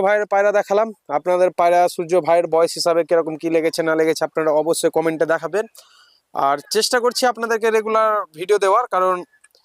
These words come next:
এত কিছু যাই করা সবই ভিডিও দেওয়া, কষ্ট করে যাই করা সবই আপনাদের জন্য। আপনারা এতটাই ভালোবাসেন,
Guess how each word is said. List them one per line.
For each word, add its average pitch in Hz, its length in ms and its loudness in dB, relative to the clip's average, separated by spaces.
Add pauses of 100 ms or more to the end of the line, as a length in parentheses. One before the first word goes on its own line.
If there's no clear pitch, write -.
(260)
এত 156 160 -2
কিছু 202 200 -6
যাই 190 220 0
করা 208 240 2
সবই 202 280 0
ভিডিও 180 300 0
দেওয়া, 202 280 2
কষ্ট 190 240 -2
করে 196 160 2
যাই 180 180 2
করা 196 160 2
সবই 185 220 0
আপনাদের 180 340 0
জন্য। 180 180 -2
আপনারা 180 380 2
এতটাই 175 340 0
ভালোবাসেন, 170 500 0